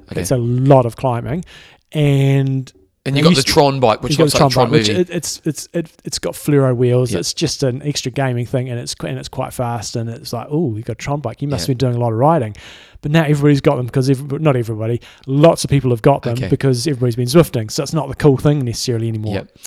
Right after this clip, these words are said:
Speaker 1: Uh, now, every man and his dog has one. Lots of people are jumping on Everesting,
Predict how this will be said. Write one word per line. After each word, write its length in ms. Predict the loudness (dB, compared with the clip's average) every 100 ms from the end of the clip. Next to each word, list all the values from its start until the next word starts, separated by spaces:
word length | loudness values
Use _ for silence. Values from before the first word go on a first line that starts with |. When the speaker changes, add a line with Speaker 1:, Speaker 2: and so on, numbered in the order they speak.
| -12 -2
Speaker 1:
Uh, 120 | 0
now, 180 | 4 4
every 220 | 4 2
man 180 | 4 2
and 80 | 2
his 120 | -2
dog 200 | 0 -2
has 160 | 0 -2
one. 240 | -2 -2
Lots 520 | -6 2 6 6 4
of 60 | -2
people 220 | 0 0
are 40 | 0
jumping 260 | 0 -2
on 120 | -4 -2
Everesting, 680 | -4 -2 -2 0 -2 -4